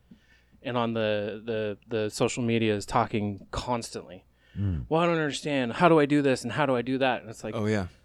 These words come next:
Speaker 1: don't ask
Speaker 2: Do.
Speaker 1: the bands.
Speaker 2: <laughs>
Speaker 1: 'Cause
Speaker 3: Right.
Speaker 1: most of the people on the forums, they don't fucking know either.
Speaker 3: Nope. They don't know
Speaker 2: No.
Speaker 3: shit.
Speaker 1: Go ask the venue.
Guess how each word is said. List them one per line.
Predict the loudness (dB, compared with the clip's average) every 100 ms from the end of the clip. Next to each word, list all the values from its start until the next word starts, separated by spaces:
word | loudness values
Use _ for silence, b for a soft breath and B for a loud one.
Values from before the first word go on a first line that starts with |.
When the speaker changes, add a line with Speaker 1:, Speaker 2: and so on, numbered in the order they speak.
| 0
Speaker 1:
don't | 4 4
ask | 4 2 -2 -12 -20 _ -20 _ _
Speaker 2:
Do. | 6 6 4 -6 _
Speaker 1:
the | 0 2
bands. | 4 2 0 -4 -4 -4
Speaker 2:
<laughs> | -4 -8 -16 _ _ _ _ _ _ _ -20 -20 _ -6
Speaker 1:
'Cause | 4 4
Speaker 3:
Right. | 8
Speaker 1:
most | 6 6
of |
the | 4
people | 4 4
on | 4
the | 4
forums, | 4 2 2
they | 0 0
don't | -2
fucking | -2 -2 0 2
know | 6 8
either. | 10 8 6 -6
Speaker 3:
Nope. | -2 -2 -2 -8
They | -2 0
don't | 0
know | 0
Speaker 2:
No. | 0
Speaker 3:
shit. | 0 0 8
Speaker 1:
Go | 10 10
ask | 8 2
the | -2
venue. | 2 2 4 4